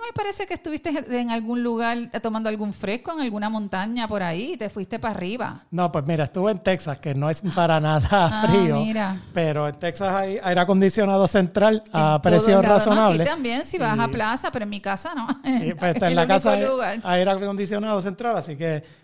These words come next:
Speaker 2: estuve bastante fresco y ya regresé aquí a entrar al horno, al horno húmedo
Speaker 1: Al
Speaker 2: de,
Speaker 1: horno
Speaker 2: de Puerto
Speaker 1: húmedo. Los
Speaker 2: Rico.
Speaker 1: que nos escuchan de la diáspora, este, sepan que esto está aquí, que pica y se enciende.
Speaker 2: Sí.
Speaker 1: Y entonces hoy vamos a hacer, eh,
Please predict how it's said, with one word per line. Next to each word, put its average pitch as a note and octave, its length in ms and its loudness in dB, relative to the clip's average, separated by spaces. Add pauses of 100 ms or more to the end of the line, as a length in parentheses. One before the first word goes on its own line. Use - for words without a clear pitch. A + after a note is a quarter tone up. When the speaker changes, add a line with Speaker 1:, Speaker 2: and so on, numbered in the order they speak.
(120)
Speaker 2:
estuve E3 340 -2
bastante F3+ 400 -2
fresco F#3+ 360 -2
y D3+ 80 0
ya C#3 120 -2
regresé C#3+ 360 -6
aquí E3+ 240 -8
a E3 80 0
entrar D3 320 -2
al D#3+ 140 2
horno, D3+ 720 0 (320)
al D#3+ 180 -2
horno E3+ 300 2
húmedo C#3 500 -2
Speaker 1:
Al F#3+ 160 -6
Speaker 2:
de, F#3+ 60 0
Speaker 1:
horno F#3 240 -2
Speaker 2:
de G#3 80 0
Puerto F#3+ 160 -2
Speaker 1:
húmedo. G3 220 -2
Los F3+ 80 -2
Speaker 2:
Rico. - 80 -6
Speaker 1:
que G3+ 80 -8
nos F#3 80 -2
escuchan A3 360 -6
de B3+ 80 -4
la B3 80 -2
diáspora, B3+ 800 -4
este, F#3+ 480 -6
sepan A#3+ 460 -6
que G#3 80 -8
esto F3+ 240 -8
está A#3 280 -8
aquí, A3+ 440 -10 (480)
que G#3 240 -4
pica C4 640 -4
y A3+ 160 -4
se G3 180 -8
enciende. F3 840 -6 (400)
Speaker 2:
Sí. A#3+ 140 -2
Speaker 1:
Y A#3+ 80 0
entonces D#4 460 -4
hoy C4 120 0
vamos A#3+ 260 -4
a F#4 60 -8
hacer, E4 420 -6
eh, A#3 460 -4